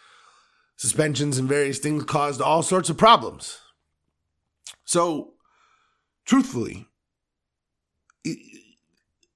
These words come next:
if Book had ever been in an ecosystem of halfway decent players,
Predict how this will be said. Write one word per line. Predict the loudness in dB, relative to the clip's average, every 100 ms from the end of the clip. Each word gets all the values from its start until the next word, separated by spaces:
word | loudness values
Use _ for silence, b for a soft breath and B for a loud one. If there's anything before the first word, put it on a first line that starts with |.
| _ _ _
if | -8 -2
Book | 0 0
had | -2 -8 2
ever | 2 4
been | 0 -2
in | -2
an | -4
ecosystem | -4 -4 -2 -2 -4 -4 -6
of | -2
halfway | -2 -2 -4
decent | -4 -4 -4 -6
players, | -4 -4 -6 -12 -14